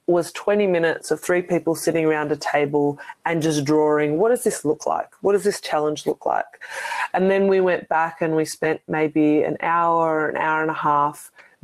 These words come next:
building it out further. And at the end of that period, we said, "Okay, so what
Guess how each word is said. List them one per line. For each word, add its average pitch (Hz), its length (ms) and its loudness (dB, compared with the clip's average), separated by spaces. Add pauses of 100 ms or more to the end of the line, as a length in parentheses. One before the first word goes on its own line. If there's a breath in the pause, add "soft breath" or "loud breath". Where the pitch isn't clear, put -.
(140)
building 190 500 4
it 160 100 2
out 151 260 -2
further. 160 560 0 (320 loud breath)
And 185 140 0
at 175 80 0
the 190 160 2
end 254 280 4
of 247 160 0
that - 280 -2
period, 208 760 2 (100)
we 208 140 4
said, 202 420 0
"Okay, 196 300 0
so 196 180 -2
what 220 300 0